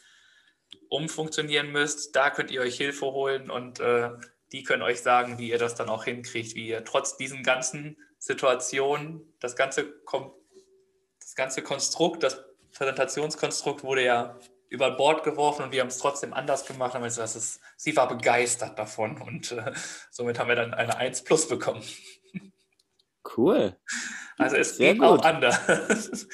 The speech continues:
Speaker 1: <laughs> Spontan und kreativ muss man sein in solchen Sachen. Das hilft.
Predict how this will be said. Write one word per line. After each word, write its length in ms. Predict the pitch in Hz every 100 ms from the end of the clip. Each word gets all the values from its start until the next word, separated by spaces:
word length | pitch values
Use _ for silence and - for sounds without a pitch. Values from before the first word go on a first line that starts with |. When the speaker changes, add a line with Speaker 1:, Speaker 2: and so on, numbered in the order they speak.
| -
Speaker 1:
<laughs> 140 | - -
Spontan 640 | - 156 156 175 196 220
und 140 | 190
kreativ 520 | - 170 165 - 165 -
muss 160 | -
man 120 | 120 110
sein 220 | 117 113
in 80 | 110
solchen 280 | - 117
Sachen. 460 | 110 151 117 107 - _ _
Das 200 | - 120
hilft. 420 | 151 127 101 -